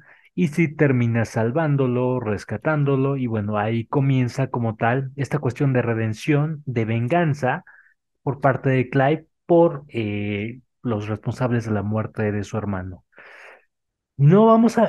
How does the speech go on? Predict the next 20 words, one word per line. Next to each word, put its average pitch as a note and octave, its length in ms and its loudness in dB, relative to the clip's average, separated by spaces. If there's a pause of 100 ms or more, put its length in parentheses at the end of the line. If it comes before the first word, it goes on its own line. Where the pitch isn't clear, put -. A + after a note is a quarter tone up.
(100)
a D#3 40 2
meter D3 380 2
más D3 520 2
en B2+ 400 0
spoilers, C3 640 2 (120)
pero D#3 480 0 (300)
puedo A3+ 300 6
decir D3+ 640 0
que D3+ 520 0
yo, A2+ 300 -2
ya G#2+ 160 -2
que A#2 100 -4
acabé G#2+ 280 -2
el A2+ 60 -4
juego A#2 340 -2
completamente, A2+ 880 -2 (920)
que C3 120 2
Final C3+ 420 4
Fantasy C3 400 -2
dieciséis C3 760 -2